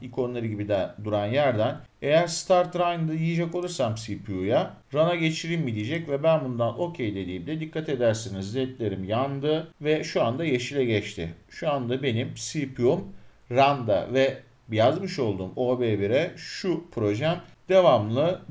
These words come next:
döngü halinde çalışmaya başlıyor. Stop'a çekiyorum. Bakın stop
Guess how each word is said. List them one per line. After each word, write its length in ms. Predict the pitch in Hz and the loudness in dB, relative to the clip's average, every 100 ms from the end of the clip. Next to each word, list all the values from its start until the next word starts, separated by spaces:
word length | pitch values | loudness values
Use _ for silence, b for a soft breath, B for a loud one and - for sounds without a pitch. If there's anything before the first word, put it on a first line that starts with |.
| 123 | -4
döngü 320 | 135 151 165 | 0 0 2
halinde 520 | 165 117 107 110 170 175 | 4 4 4 2 -4 -4
çalışmaya 500 | 139 113 - 156 147 | -4 -4 -4 -2 2
başlıyor. 360 | 120 113 107 | 2 0 -6
Stop'a 360 | 101 - 175 175 | -6 -2 0 0
çekiyorum. 680 | 175 127 113 107 123 196 - - - | -2 -6 0 2 2 0 -6 -12 -8
Bakın 240 | 151 147 | -4 -2
stop 380 | 123 - 175 | -2 -2 0